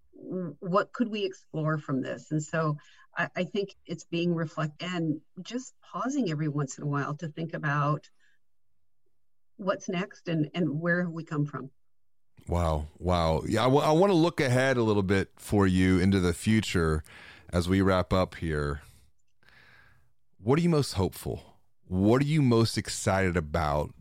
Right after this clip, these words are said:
Speaker 2: to bring the future into the present moment? If we could leap out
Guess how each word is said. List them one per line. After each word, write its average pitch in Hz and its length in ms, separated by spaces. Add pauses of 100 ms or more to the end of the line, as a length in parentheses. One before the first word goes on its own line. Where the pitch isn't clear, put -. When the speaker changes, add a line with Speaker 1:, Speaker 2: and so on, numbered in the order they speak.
Speaker 2:
to 98 100
bring 107 420
the 135 100
future 101 480
into 87 300
the 80 100
present 80 500
moment? 76 400
If - 120
we 147 100
could 160 180
leap 131 300
out 113 420